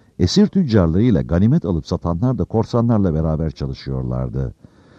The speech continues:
Adalı tüccarlar zorbalara hem askeri ve ticari istihbarat veriyor, hem de onların yağma ve zorbalıkları sayesinde büyük kazançlar elde ediyorlardı. Adalı tüccarlar nasıl ki Garp Ocaklı dayılarıyla dirsek teması ve işbirliği içinde hareket ediyorlarsa,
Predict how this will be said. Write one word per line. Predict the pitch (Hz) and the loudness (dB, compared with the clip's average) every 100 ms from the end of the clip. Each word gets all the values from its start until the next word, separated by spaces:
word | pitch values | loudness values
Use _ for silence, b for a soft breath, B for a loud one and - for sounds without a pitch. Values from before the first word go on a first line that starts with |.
| b b - | b b 2
Adalı | 90 107 190 | 6 6 6
tüccarlar | 196 151 170 147 101 | 4 2 4 4 4
zorbalara | 80 101 117 127 123 90 | 2 0 0 2 2 2
hem | 82 151 | 2 2
askeri | 110 - - 113 131 | 0 -2 -2 0 0
ve | 101 | 0
ticari | 101 92 110 139 | -2 0 2 2
istihbarat | 151 - 95 80 78 76 - | 0 -2 -4 0 0 -2 -2
veriyor, | 67 73 120 135 b b | -2 2 2 0 b b
hem | 131 196 160 | 2 4 4
de | |
onların | 98 110 123 101 | 4 4 4 2
yağma | 76 95 104 143 | 4 4 4 2
ve | 110 | 2
zorbalıkları | 78 104 101 104 - 120 139 | 2 0 0 -2 -2 -2 -2
sayesinde | 78 69 - 98 | -2 -2 0 0
büyük | 120 156 | 0 0
kazançlar | 123 117 120 110 120 | -2 2 0 2 0
elde | 82 69 73 | 0 0 -2
ediyorlardı. | 65 73 69 69 69 60 65 62 b b b b b b b b - | -2 -2 -2 0 -2 -2 -6 -6 b b b b b b b b 2
Adalı | 95 123 214 | 6 6 6
tüccarlar | 214 160 160 113 87 80 | 4 2 4 4 4 4
nasıl | 151 - 151 | 2 2 0
ki | - 85 | 0 0
Garp | 101 143 139 | 2 4 4
Ocaklı | 113 104 101 80 | 2 0 0 0
dayılarıyla | 80 98 147 107 67 | 2 4 2 2 0
dirsek | 90 104 156 147 | 0 0 0 0
teması | 113 95 98 120 | 0 2 0 0
ve | 101 | -2
işbirliği | 104 - 120 95 87 | -2 0 0 0 0
içinde | - 82 | -2 -2
hareket | 73 78 - 127 | 0 0 0 0
ediyorlarsa, | 147 92 71 67 65 - 101 | 0 0 0 0 -2 -2 0